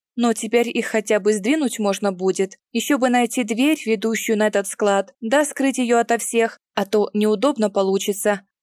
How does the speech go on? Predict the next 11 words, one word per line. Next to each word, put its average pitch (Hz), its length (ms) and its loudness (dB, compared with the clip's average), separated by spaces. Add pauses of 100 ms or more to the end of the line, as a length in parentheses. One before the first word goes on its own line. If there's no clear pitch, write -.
Оборудую 214 640 2
я 294 100 2
себе 262 280 0
лабораторию, 247 840 2 (280)
а 202 160 -2
мне 214 240 0
в 294 80 -4
неё 254 360 2
ненужных 240 520 -2
вещей 226 340 0
накидают, 190 680 0